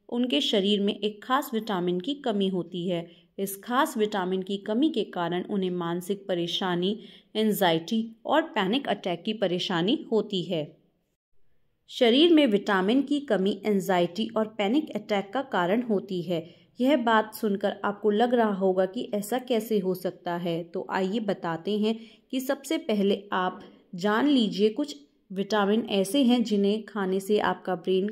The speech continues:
काफ़ी ज़्यादा एक्टिव रहता है। यह आपके ब्रेन के काम करने के तरीके को काफ़ी ज़्यादा प्रभावित करता है।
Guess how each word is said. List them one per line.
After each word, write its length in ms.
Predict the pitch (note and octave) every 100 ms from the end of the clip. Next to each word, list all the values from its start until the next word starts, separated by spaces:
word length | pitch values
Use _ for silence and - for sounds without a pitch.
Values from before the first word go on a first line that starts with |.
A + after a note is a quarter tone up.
| -
काफ़ी 320 | G3 F#3 C4+
ज़्यादा 360 | G#3 F3+ F3 -
एक्टिव 340 | A3 A3 A3 F#3+
रहता 320 | F#3+ F#3+ E3+
है। 260 | E3 E3+ E3 - _ G3+
यह 240 | G3+ G3+ G3
आपके 340 | F#3 - G#3
ब्रेन 400 | E3+ F3+ A3 C4
के 160 | B3+ A3 A3
काम 220 | F#3+ A3 C4
करने 320 | G#3 G3 A3+
के 160 | A3+
तरीके 480 | A3 F#3 F3+ G3 A#3+
को 160 | A#3 A#3
काफ़ी 380 | A3+ G3+ G3+ C4
ज़्यादा 320 | G3 E3+ G3
प्रभावित 600 | G3 F3+ F3+ F3 A#3+ -
करता 320 | F#3 E3 F3
है। 200 | E3+ F3